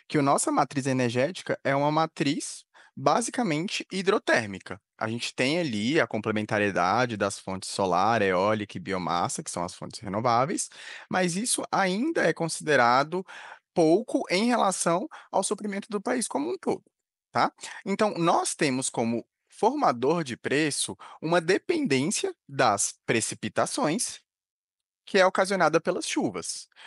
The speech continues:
que, ao-, por sua vez, aumentam as vazões e aumenta o que a gente chama de ena, energia natural afluente, que é nada mais, nada menos do que o quanto de energia pode ser gerada de acordo com a água que tá naqueles reservatórios,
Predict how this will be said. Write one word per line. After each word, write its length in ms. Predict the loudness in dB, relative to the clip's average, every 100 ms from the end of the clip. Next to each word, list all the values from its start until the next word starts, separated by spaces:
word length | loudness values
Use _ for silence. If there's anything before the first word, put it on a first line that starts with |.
| -20 -6
que, 160 | 2 2
ao-, 140 | 2 _
por 220 | 0 0
sua 200 | 2 2
vez, 320 | 4 2 0 0
aumentam 680 | 2 2 0 -2 -2 0
as 180 | 2 2
vazões 800 | 2 0 0 -4 -6 -8 -14 -16 _ -20 -10 -2
e 100 | 0
aumenta 540 | 2 2 2 0 -2 -2
o 60 |
que 100 | 0
a 20 | 0
gente 240 | -2 -4
chama 320 | -2 -2 -2
de 180 | -4 -6 _
ena, 400 | 0 2 2 0 -6 _
energia 600 | -2 0 0 -2 -4 -2
natural 460 | 0 -2 0 4 4
afluente, 640 | 2 -4 -4 -4 -4 -10 -14 -20 -20 _
que 120 | 0
é 40 | 2
nada 360 | 2 0 0
mais, 160 | 2 2
nada 200 | 2 2
menos 360 | 2 0 -2 -2
do 140 | -6
que 260 | 0 -2 -2 -8 -16 -4
o 140 | 0
quanto 400 | 0 2 4 4
de 80 | 2
energia 460 | 4 2 2 2 2
pode 260 | 2 0
ser 160 | 0 -2
gerada 480 | 2 4 4 2 -8
de 160 | -8 -6
acordo 480 | -4 2 2 2 -6
com 320 | -2 0 0 -8 _
a 200 | -4 0
água 200 | 2 0
que 100 | -4
tá 140 | -4 -2
naqueles 400 | -2 -2 -2 -2
reservatórios, 840 | 0 0 0 -2 -2 -2 -10 -16